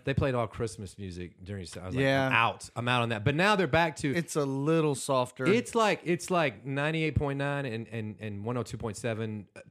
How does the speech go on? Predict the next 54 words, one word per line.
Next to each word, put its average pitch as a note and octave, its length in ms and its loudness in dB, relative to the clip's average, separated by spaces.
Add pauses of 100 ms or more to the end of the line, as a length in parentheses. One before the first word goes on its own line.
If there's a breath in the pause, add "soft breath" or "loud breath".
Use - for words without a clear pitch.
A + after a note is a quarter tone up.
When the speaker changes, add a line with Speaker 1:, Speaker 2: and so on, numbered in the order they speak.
(120)
Speaker 1:
twenty B2 300 -2
years G2 260 -6
ago, E2 240 -8
fifteen A2 380 -6
and F2+ 80 -6
twenty F#2 220 -8
years F2 140 -6
Speaker 2:
Sure. B2 160 -4
Speaker 1:
ago. G#2+ 120 -4 (140)
They C3 100 2
play, E3+ 220 8
like, C#3+ 200 2
a B2 60 -4
little A#2+ 240 0
older G#2+ 300 0
pop F#2 300 -2
stuff. E2 240 -8
I, F#2 60 -6
I, F2+ 260 -10
Speaker 2:
I'm G#3+ 160 0
Speaker 1:
I D3 40 2
Speaker 2:
with C3 180 0
Speaker 1:
li-, D3 60 0
Speaker 2:
you. D3 60 0
Speaker 1:
I - 40 -8
like E2+ 200 -10
that. D#2+ 140 -14 (400 loud breath)
Now, C#3 380 2 (320)
okay, C3 300 2 (340)
but - 220 -8
th-, - 120 -12
there's C#3+ 200 0
a C#3 60 -4
reason B2+ 300 -2
I'm, F#2+ 160 -6
I'm G2+ 160 -8
bringing F#2+ 240 -6
this E2+ 200 -10
up. F2+ 160 -10 (560 soft breath)
I D3+ 80 4
feel B3+ 320 2
like D3+ 260 4
of A2+ 240 -2
late, A#2 480 -4 (480)
okay? A2 280 -2 (260 soft breath)
Do D#3+ 80 -4
you G3+ 80 2
like G3 200 2
singer D#3 320 -6
Adele? G2+ 500 -2
You B2 100 -4
know C3 140 2
Adele? B2 340 -2 (180)
Speaker 2:
Yes. - 460 0